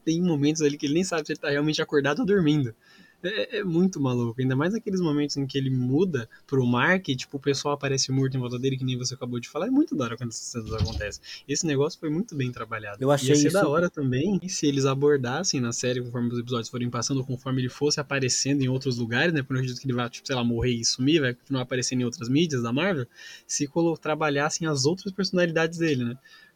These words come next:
Speaker 1: Porque eu acredito que não vai continuar desse jeito, tipo, uma personalidade não conversando com a outra, em algum momento elas vão começar a se conversar,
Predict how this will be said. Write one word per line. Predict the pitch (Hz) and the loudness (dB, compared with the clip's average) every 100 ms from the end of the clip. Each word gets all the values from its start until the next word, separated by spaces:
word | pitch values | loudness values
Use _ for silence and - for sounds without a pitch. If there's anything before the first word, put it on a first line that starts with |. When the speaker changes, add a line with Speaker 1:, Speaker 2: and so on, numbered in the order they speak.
| - | -6
Speaker 1:
Porque | 135 - | -4 0
eu | 160 165 175 | 2 2 4
acredito | 190 190 170 160 190 190 | 4 6 4 4 0 -2
que | - 175 | 2 4
não | 170 | 6
vai | 175 | 4
continuar | 180 185 180 165 | 4 2 4 0
desse | 160 151 | 0 2
jeito, | 147 127 | 4 2
tipo, | 127 - | -2 -2
uma | 151 | -2
personalidade | 143 143 143 139 131 | 0 0 2 2 2
não | 139 143 | 2 2
conversando | 151 139 139 139 135 | 4 4 4 2 2
com | |
a | 135 | 0
outra, | 135 | 0
em | 147 | 0
algum | 151 143 | 2 4
momento | 185 202 151 190 208 147 | 6 6 4 2 2 0
elas | 131 139 | 2 2
vão | 151 | 0
começar | 170 160 160 | 0 0 0
a | |
se | - | 0
conversar, | 151 170 175 143 131 | 0 2 2 0 -4